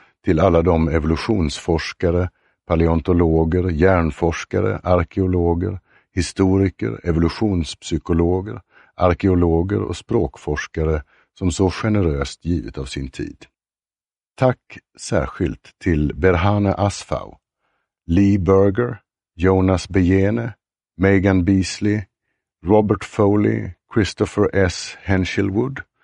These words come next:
Donald Johansson, Leonard D Katz, John Kinahan, Marek Cohn, Kathleen Kuhlman, David Lewis Williams, William H McNeil,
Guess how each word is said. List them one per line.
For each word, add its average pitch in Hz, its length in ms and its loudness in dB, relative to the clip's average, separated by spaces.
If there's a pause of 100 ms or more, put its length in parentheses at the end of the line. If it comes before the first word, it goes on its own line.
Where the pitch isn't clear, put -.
(280)
Donald 90 460 2
Johansson, 80 720 -2 (800)
Leonard 98 600 2
D 90 220 0
Katz, - 680 -4 (220)
John 95 340 2
Kinahan, 98 640 -2 (540)
Marek 90 460 2 (100)
Cohn, 98 560 -2
Kathleen 82 560 0
Kuhlman, 104 560 -2 (800)
David 101 480 4
Lewis 95 460 2
Williams, 110 800 0
William 104 440 2
H 95 420 0
McNeil, 101 640 -2